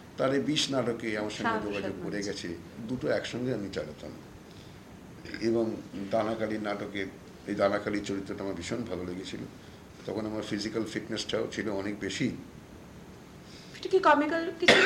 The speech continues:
Speaker 2: ছিল না?
Speaker 1: <coughs> কিছুটা কমিক্যাল ছিল।
Speaker 2: আচ্ছা।
Speaker 1: সিরিয়াস চরিত্র ভীষণ ছিল।
Speaker 2: হুম।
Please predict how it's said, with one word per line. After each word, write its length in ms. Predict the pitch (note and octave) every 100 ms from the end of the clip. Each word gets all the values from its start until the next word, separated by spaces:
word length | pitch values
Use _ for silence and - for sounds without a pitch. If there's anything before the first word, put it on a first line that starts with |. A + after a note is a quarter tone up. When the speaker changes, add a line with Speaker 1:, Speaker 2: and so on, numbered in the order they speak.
| G#5 -
Speaker 2:
ছিল 300 | G4 A4 G#4+
না? 160 | A3+ G3+ - - -
Speaker 1:
<coughs> 800 | - C4+ - - - - - -
কিছুটা 360 | E3+ F3 C4+ B3+ -
কমিক্যাল 400 | - D3 D#3 D#3
ছিল। 200 | C3 C3
Speaker 2:
আচ্ছা। 380 | A2+ - G#2 - - - - - - - - -
Speaker 1:
সিরিয়াস 380 | - A#2 D#3 E3+
চরিত্র 360 | E3+ - - F#3+ F2
ভীষণ 240 | - D#3
ছিল। 200 | - -
Speaker 2:
হুম। 380 | - - - A#3+